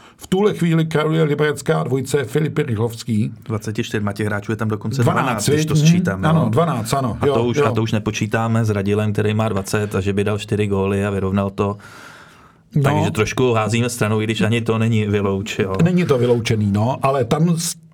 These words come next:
Speaker 1: té dvanáctky, kam vlastně doskočil, eh, Jakub Rychlovský, fakt může každý. Když si řekneme ty jména Filipy, Rychlovský, Růžička, Koblasa, Okuliar, Sedlák, Kaše, Chlapík,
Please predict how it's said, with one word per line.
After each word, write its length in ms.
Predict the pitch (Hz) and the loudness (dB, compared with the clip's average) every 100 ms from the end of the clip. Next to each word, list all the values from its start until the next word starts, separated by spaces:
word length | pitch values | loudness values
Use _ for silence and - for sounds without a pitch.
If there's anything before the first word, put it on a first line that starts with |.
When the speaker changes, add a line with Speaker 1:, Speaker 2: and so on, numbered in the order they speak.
| _ - | _ 0
Speaker 1:
té 100 | 190 160 | 0 2
dvanáctky, 920 | 110 135 131 143 - - 139 147 226 - - - - | 0 0 -2 -4 -4 -2 -2 -2 -6 -8 -20 -16 -6
kam 160 | 139 143 | -2 0
vlastně 340 | 131 - 147 | 0 0 2
doskočil, 840 | 131 117 151 151 151 143 147 151 - 131 131 123 123 135 - | 2 0 0 0 2 4 2 0 -4 -2 0 2 2 0 0
eh, 40 | |
Jakub 240 | 131 160 151 | 0 0 -2
Rychlovský, 500 | 131 139 - 151 151 - - - | 0 -2 0 -2 -2 -8 -20 -18
fakt 520 | - - 135 - 127 | -8 0 0 2 0
může 300 | 127 123 131 | 0 2 2
každý. 520 | 160 160 127 107 - - _ - | 2 2 2 0 -2 -14 _ -4
Když 220 | 120 - | -4 -2
si 160 | 151 113 | -2 0
řekneme 340 | 117 143 135 | 0 0 0
ty 120 | 131 | 0
jména 260 | 131 127 110 | 0 0 -2
Filipy, 560 | - 156 143 - 92 - - - 139 | 0 -2 -2 -4 -6 -8 -20 -6 -2
Rychlovský, 760 | 127 156 131 - - 92 80 - | 0 0 0 -2 -4 -4 -4 -4
Růžička, 720 | 123 151 123 117 - 92 85 - | -2 0 0 -4 -4 -6 -8 0
Koblasa, 600 | 160 135 131 117 101 90 - - - - | 0 2 -2 -4 -8 -8 -12 -20 -14 -6
Okuliar, 640 | 160 165 139 123 101 95 - | -2 -2 0 0 -2 -4 -6
Sedlák, 760 | - - 165 127 110 92 82 - _ | -10 -2 0 0 -2 -4 -8 -14 _
Kaše, 480 | - 233 - 113 95 - - - | -6 -4 -2 -4 -4 -10 -20 -20
Chlapík, 760 | - 156 160 160 117 92 - | 0 2 2 0 -2 -2 -8